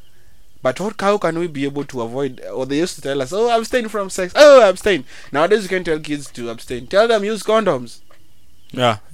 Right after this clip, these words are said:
Speaker 1: That's the
Speaker 2: sure.
Speaker 1: thing. And why are they using condoms? To avoid ge-, getting girls pregnant, to avoid getting S T Is. You understand?
Speaker 2: Yeah.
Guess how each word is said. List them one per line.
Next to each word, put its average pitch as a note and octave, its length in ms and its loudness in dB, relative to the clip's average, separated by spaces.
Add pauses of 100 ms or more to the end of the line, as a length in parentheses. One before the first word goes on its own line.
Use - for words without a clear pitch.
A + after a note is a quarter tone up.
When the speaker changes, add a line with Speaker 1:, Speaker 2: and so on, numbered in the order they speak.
Speaker 1:
That's - 140 -8
the - 100 0
Speaker 2:
sure. B2+ 240 2
Speaker 1:
thing. C#3 180 -6 (440)
And G3 200 -2
why A#3 200 2
are G3+ 40 2
they A3 160 -4
using G#3+ 300 -8
condoms? G3 440 -10
To E3+ 80 -8
avoid F#3+ 280 -8
ge-, G3 240 -8
getting F#3+ 300 -12
girls F#3 320 -6
pregnant, F3 420 -10
to D#3+ 140 0
avoid E3 480 4
getting F#3+ 280 -2
S F3+ 160 -2
T E3 180 -4
Is. F3 460 2 (840)
You D#3+ 60 0
understand? E3+ 520 -2
Speaker 2:
Yeah. G#2+ 220 -4